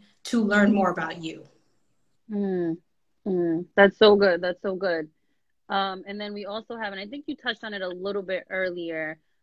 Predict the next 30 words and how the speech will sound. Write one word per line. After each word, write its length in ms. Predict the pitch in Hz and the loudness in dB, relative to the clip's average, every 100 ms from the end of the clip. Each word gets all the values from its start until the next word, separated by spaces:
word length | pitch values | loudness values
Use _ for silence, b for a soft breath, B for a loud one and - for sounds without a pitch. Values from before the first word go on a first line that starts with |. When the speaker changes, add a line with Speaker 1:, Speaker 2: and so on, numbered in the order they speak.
| _ | _
Speaker 2:
um, 320 | 185 175 165 170 | -8 -6 -6 -6
but 180 | 175 | -8
someone 240 | - 202 208 | -8 -8 -4
asked, 200 | 196 185 | -6 -6
"What 120 | 185 185 | -10 -8
do 60 | |
you 100 | 196 | -8
do 200 | 175 190 | -6 -8
to 60 | 165 - | -8 -8
keep, 180 | 185 - - | -8 -8 -10
what 260 | 202 220 214 | -2 0 2
do 60 | |
you 140 | 208 190 | 0 2
do 180 | 180 170 | 2 0
to 80 | |
keep 280 | 156 185 170 | 0 -4 -4
the 100 | - 156 | -6 -4
faith?" 320 | 170 147 - _ _ _ _ _ _ - 185 | -4 -4 -10 _ _ _ _ _ _ -10 -2
Um, 560 | 170 156 147 147 160 _ _ _ _ _ _ _ _ _ | 0 0 -2 -2 -4 _ _ _ _ _ _ _ _ _
so 260 | - 196 | 4 6
I 100 | 180 | 6
don't 140 | 196 196 | 2 -4
know 80 | 190 | -8
if 80 | |
you 100 | 190 | -8
have 160 | 190 175 175 | -8 -8 -12
one 260 | - 185 190 | -16 -10 -8
or 140 | 185 | -8
two, 680 | 185 - 196 180 175 175 190 _ | -10 -6 -2 -2 -2 -4 -8 _
uh, 240 | 185 175 | -8 -6